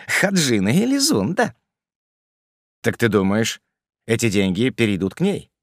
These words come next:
Всё перейдёт ко мне. Только ко мне одному, будь уверен, Скапелла. Ведь я могу одним словом обесчестить память покойного банкира.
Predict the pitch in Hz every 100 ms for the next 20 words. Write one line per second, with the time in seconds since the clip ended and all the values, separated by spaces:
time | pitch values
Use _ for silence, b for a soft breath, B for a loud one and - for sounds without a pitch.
0 | _ _ _ _ _ _ _ _ _ _
1 | - - - 135 123 131 131 131 127 127
2 | - 127 127 135 127 87 - _ _ _
3 | _ _ - 143 151 151 143 135 147 143
4 | 139 147 - 139 131 143 143 151 131 117
5 | 120 131 151 147 107 - 92 113 95 87
6 | 78 _ _ _ _ _ _ _ - 104
7 | - 139 135 127 139 - 127 139 180 -
8 | - 170 151 123 107 - _ _ _ 110
9 | 127 143 - - 170 131 - 131 - 165
10 | 139 101 - 104 113 104 101 98 - 110
11 | - 90 76 65